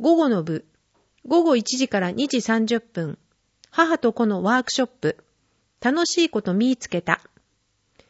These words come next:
体を使ったゲームやダンス。新聞紙で遊ぼうなど。対象年齢、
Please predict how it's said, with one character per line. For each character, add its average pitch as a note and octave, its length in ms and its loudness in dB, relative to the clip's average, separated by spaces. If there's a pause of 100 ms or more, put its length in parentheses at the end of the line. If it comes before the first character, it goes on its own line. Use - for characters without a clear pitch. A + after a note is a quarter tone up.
(340)
体 E4 340 4
を D#4+ 80 2
使 - 240 -2
っ C4+ 100 0
た A#3+ 140 0
ゲ C#4 220 2
ー - 20 0
ム A3 80 2
や F#3 160 -2
ダ G3 160 0
ン F3 80 -2
ス。 - 240 -6 (920)
新 E4 300 0
聞 E4+ 180 2
紙 A#3 140 -2
で G3+ 80 2
遊 F#3+ 240 -2
ぼ G3 240 0
う F3 40 -4
な F3 120 -2
ど。 C3+ 160 -4 (1120)
対 D#4+ 200 2
象 D#4+ 240 0
年 D4+ 240 0
齢、 E3+ 280 -2